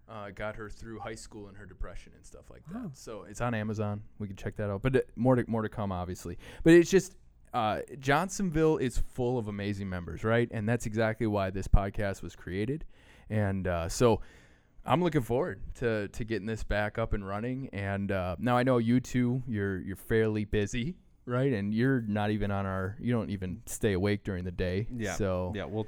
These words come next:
Speaker 3: we'll try to make as many as we can.
Speaker 1: Yeah. Yeah, and that's, that's one thing I wanna, you know, keep you guys in the loop. But it's understood that, uh,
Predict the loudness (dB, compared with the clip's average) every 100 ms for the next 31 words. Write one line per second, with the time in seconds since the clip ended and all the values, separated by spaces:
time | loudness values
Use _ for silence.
0 | -8 -6 -6 -2 -2 0 -2 -2 0 2
1 | 2 -2 -2 -4 -4 2 4 4 2 -6
2 | -16 -8 4 4 6 4 4 0 -12 _
3 | _ -6 0 4 4 4 0 0 0 0
4 | 0 0 -2 -8 -10 -4 -4 0 0 0
5 | 0 2 0 -4 -6 -6 -6 -8 -10 -2
6 | -2 -2 -6 -4 -4 -6 -20 -20 _ _
7 | -20 -12 -6 -4 -4 -8 -8 -10 -8 -8
8 | -10 -10 -10 -8